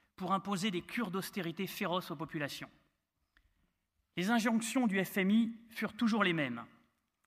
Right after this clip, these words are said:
Suppression des subventions aux produits de première nécessité, réduction des dépenses de santé ou d'éducation, production agricole tout en-,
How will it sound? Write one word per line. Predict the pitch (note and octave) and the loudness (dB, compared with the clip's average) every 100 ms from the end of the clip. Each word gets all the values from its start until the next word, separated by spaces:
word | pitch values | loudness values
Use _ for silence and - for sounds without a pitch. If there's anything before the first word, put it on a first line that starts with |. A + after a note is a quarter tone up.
| _ _ _ _ _ _ _ | _ _ _ _ _ _ _
Suppression | - A3+ - A3+ A#3 | -6 -4 -2 -2 0
des | A3 G3+ | -2 -2
subventions | G#3 F3+ F#3 - G#3 | -4 -4 -4 -2 -2
aux | F#3 | -2
produits | F#3+ F3 | -4 -4
de | F#3 | -4
première | F#3 F3 | -4 -2
nécessité, | D#3+ D#3 E3 - D3+ D#3 D#3+ - _ _ _ _ _ _ _ | -2 -4 -8 -8 -8 -8 -8 -14 _ _ _ _ _ _ _
réduction | F#3+ A3 A3 G#3+ B3+ A3+ | -2 0 0 0 0 0
des | F#3 | 0
dépenses | G3 G3+ F3 | 0 0 0
de | F3+ | -2
santé | - F#3 - E3+ - - - | -4 -4 -2 -4 -6 -18 -10
ou | E3 | -6
d'éducation, | E3 D#3+ E3+ - D#3+ C#3 - _ _ _ _ _ _ _ _ _ - | -6 -4 -4 -4 -6 -8 -12 _ _ _ _ _ _ _ _ _ -6
production | A#3 G#3 A#3 - A#3 A3+ A3+ | -2 -2 -2 -2 -2 -2 -2
agricole | G3+ G3+ G#3 A3+ G#3+ A3 | -2 -2 0 0 0 -2
tout | B3+ A#3+ | -4 -2
en-, | G3+ G3+ | -2 -2